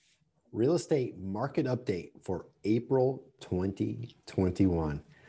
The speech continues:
Hey everyone, it's Nick McLean, owner of the Nick McLean Real Estate Group. Our company serves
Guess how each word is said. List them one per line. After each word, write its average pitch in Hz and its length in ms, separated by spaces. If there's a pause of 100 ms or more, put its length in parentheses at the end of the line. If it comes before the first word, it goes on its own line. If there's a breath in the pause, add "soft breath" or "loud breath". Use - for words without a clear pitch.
(200 soft breath)
Hey 127 100
everyone, 127 320
it's - 220
Nick 147 200
McLean, 127 380 (100)
owner 143 280
of 101 240
the 98 80
Nick 98 400
McLean 95 420
Real 85 180
Estate 82 400
Group. 76 300
Our 78 140
company 85 320
serves 87 320